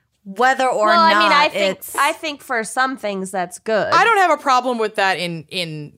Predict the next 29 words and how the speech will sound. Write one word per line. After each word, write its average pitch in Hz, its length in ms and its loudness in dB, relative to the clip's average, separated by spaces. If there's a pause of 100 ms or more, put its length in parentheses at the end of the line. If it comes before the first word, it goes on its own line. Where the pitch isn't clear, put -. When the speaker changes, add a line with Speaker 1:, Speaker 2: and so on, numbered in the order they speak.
(140)
Speaker 3:
like, 156 220 -4
gun 160 240 -2
laws 180 400 2
for 208 160 -4
a 190 60 2
lot 185 240 2
of 185 60 0
Speaker 2:
Yeah. 180 40 -4
Speaker 3:
the, 185 260 0
I'm 240 200 2
just 269 160 -2
making 233 340 -2
it 160 120 -6
clear 190 200 -2
Speaker 1:
No, 330 160 6
Speaker 3:
that 294 160 2
Speaker 1:
but 262 100 0
I 269 200 2
mean, 277 220 -4
in 254 280 -2
this - 320 -4
case, 214 580 -4
like, 190 220 0
he 254 260 -4
already 254 480 2
had, 254 460 0
like, 247 240 0
the 214 300 -6
pol-, 247 320 -6